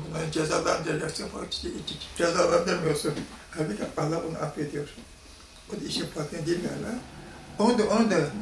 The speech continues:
kızıyor. Ve, e,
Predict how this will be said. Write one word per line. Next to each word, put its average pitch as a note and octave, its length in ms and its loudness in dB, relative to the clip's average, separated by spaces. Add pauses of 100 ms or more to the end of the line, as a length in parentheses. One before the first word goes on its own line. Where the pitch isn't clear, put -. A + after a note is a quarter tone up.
kızıyor. F3 380 0 (2250)
Ve, A3+ 280 4 (600)
e, - 300 4